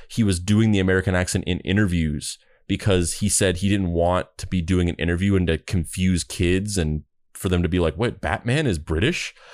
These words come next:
So he would actually do the accent in interviews. And so a lot of people just didn't realize he was British. Um,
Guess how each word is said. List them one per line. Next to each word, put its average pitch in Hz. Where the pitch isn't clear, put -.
So 107
he 113
would 127
actually 120
do 104
the 104
accent 101
in 104
interviews. 82
And 98
so 113
a -
lot 117
of 135
people 110
just 90
didn't 101
realize 90
he -
was 85
British. 90
Um, 80